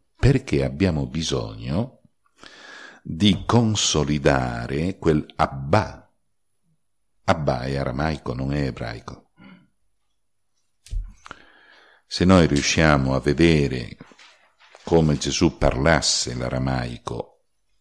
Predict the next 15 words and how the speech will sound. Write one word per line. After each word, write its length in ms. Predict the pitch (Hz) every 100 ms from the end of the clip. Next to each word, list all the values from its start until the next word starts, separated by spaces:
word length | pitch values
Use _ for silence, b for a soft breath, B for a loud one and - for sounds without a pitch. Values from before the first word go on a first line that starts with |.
| _ _
e 340 | 80 - - _ _
quindi 920 | - 80 82 82 78 67 71 67 62 B B B B _
fosse 440 | - 82 76 - 73
familiare 1120 | - 69 69 67 82 90 76 64 60 - - _ _ _ b b b b b b b _
con 180 | 73 69
questo 360 | 76 - 71
tipo 300 | - 80 67
di 140 | 65 69
linguaggio, 840 | 120 87 69 62 62 - 92 -
abbiamo 460 | 80 76 85 69 65
la 140 | 65
controprova 920 | - 71 67 - - 67 62 60 -
che 300 | 135 - 69 -
Abba 560 | - 82 67 - 117
è 280 | - 76 67